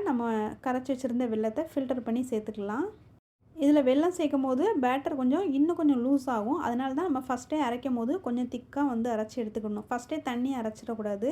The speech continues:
அது வெல்லம் ஆட் பண்ணுங்கிறதுக்காக தான் கொஞ்சம் திக்கா அரைச்சி வைக்க சொன்னேன். So, பார்த்தீங்கன்னா, வெல்லம் எல்லாத்தையுமே நான் இதுல ஆட் பண்ணிட்டேன். இதை நல்லா மிக்ஸ் பண்ணிக்கோங்க.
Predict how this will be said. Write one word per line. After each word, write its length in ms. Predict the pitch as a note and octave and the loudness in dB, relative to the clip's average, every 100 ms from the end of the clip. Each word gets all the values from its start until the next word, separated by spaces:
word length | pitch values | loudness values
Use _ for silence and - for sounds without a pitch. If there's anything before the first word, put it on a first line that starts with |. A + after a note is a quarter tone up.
| G#4+ - - - - - - - - | -2 -8 -20 -20 -20 -20 -20 -14 -8
அது 100 | A#3+ | -2
வெல்லம் 560 | A#3 A3+ B3 D4 E4 C#4+ B3 | 0 2 4 4 4 2 -2
ஆட் 120 | A#3+ | -2
பண்ணுங்கிறதுக்காக 720 | C4 B3+ B3+ A#3 A3+ A#3 A3 A#3+ | 0 2 2 2 0 0 0 0
தான் 120 | F4 | 0
கொஞ்சம் 200 | C#4 B3+ B3+ | 0 -2 -4
திக்கா 220 | B3+ C#4 | -6 -2
அரைச்சி 220 | A3+ A3 A#3 | -2 -2 -4
வைக்க 200 | A3 A3+ | -4 -4
சொன்னேன். 360 | A3 G#3 D4 A4 - - - - | -4 -4 -4 -6 -14 -20 -20 -6
So, 160 | D4+ | -2
பார்த்தீங்கன்னா, 380 | D4 C#4 B3+ C#4 G#4 D4 | 0 2 2 2 2 2
வெல்லம் 280 | B3 B3+ B3 | 0 0 0
எல்லாத்தையுமே 360 | A#3 A#3 B3 E4 | -2 0 0 2
நான் 160 | C#4 | 0
இதுல 160 | A3+ G#3+ | 0 -2
ஆட் 140 | G#3+ A3 | -2 -4
பண்ணிட்டேன். 400 | A#3 A3 A3+ E4+ B3+ | -4 -2 -2 -2 0
இதை 100 | A#3 | 0
நல்லா 280 | G#3 G#3 B3+ | -2 -2 -2
மிக்ஸ் 280 | A3 - - | -4 -6 -6
பண்ணிக்கோங்க. 480 | A#3+ G#3+ G#3 G#3 | -4 -4 -6 -4